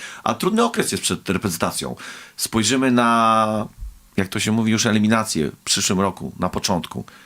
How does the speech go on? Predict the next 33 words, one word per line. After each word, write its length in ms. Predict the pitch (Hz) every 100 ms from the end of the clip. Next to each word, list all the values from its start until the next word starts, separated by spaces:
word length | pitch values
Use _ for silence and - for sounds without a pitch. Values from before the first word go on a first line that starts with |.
| - _
I 140 | 87
możemy 300 | 87 92 120
taki 220 | 143 131 87
scenariusz 420 | - 76 71 -
przy, 300 | - 76 - - -
przybrać, 320 | - 69 65
że 260 | 78 85 - - -
te 260 | - 90 -
eliminacje 520 | 95 90 82 82 87
nie 100 | 92
będą 240 | 110 147
udane 480 | 90 78 71 57 50 - _ - _ _ _ _ _ - _
w 40 | 101
jakimś 280 | 92 95
stopniu. 400 | - 101 - 67 -
I 60 |
też 220 | - 117 139
możemy 440 | 147 170 170 165 - - - -
różnych 460 | 117 135 131 120
reakcji 280 | 123 120 117
się 140 | -
spodziewać 720 | 104 - 92 98 85 90 127 - - -
i 100 | 104
też 240 | 117 120 120
na 120 | 123
pewno 460 | 123 107 117 120
trener 260 | 117 110 117
Brzęczek 280 | 107 110 117
musi 220 | 113 104
sobie 140 | 113
zdawać. 360 | 95 131 104 78
I 60 | 80
teraz, 320 | 107 87